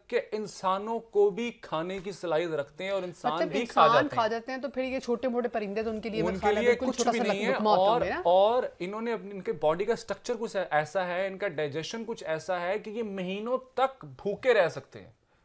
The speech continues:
Speaker 2: अच्छा।
Speaker 1: हाँ जी,
Speaker 2: मतलब
Speaker 1: ये
Speaker 2: एक दफा इंसान में इंसान खा लिए और एक महीना भूखा रह
Speaker 1: महीनों,
Speaker 2: गया।
Speaker 1: मह-,
Speaker 2: Very
Speaker 1: महीना
Speaker 2: good।
Speaker 1: नहीं, महीनों तक भूखे रह सकते हैं।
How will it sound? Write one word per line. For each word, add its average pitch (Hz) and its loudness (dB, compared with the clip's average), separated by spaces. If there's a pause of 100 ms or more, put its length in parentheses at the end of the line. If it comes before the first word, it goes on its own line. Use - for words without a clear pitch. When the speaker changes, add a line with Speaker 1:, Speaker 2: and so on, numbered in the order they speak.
(120)
Speaker 2:
अच्छा। 285 6
Speaker 1:
हाँ 180 2
जी, 220 -2
Speaker 2:
मतलब 262 0
Speaker 1:
ये 269 4
Speaker 2:
एक 269 4
दफा 294 2
इंसान 240 -2
में 262 -4
इंसान 262 -4
खा 240 4
लिए 285 2 (220)
और 240 6
एक 247 0
महीना 226 2
भूखा 190 0
रह 202 6
Speaker 1:
महीनों, 220 0
Speaker 2:
गया। 190 -2
Speaker 1:
मह-, 202 4
Speaker 2:
Very 170 -2
Speaker 1:
महीना 208 2
Speaker 2:
good। 233 4
Speaker 1:
नहीं, 262 4
महीनों 233 2
तक 262 0
भूखे 196 -2
रह 185 4
सकते 180 -10
हैं। 190 -6